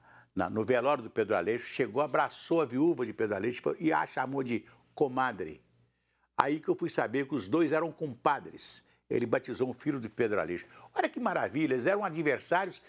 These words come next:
e compadres, amigos, né? A política era feita, tinha os adversários, mas ninguém tinha inimigo. Eles eram amigos, companheiros, né? Né, lutando pela, pela, você che-, chega em Barbacena, por exemplo,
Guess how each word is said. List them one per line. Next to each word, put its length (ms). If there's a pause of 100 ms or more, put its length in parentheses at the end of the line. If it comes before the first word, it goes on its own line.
(140)
e 80
compadres, 680
amigos, 680 (240)
né? 220 (240)
A 100
política 800 (220)
era 220
feita, 380 (840)
tinha 140
os 100
adversários, 760
mas 320 (240)
ninguém 580 (220)
tinha 220
inimigo. 720 (300)
Eles 180
eram 160
amigos, 500
companheiros, 760
né? 160 (320)
Né, 140 (120)
lutando 560
pela, 260
pela, 280 (220)
você 280
che-, 180
chega 200
em 40
Barbacena, 640
por 160
exemplo, 380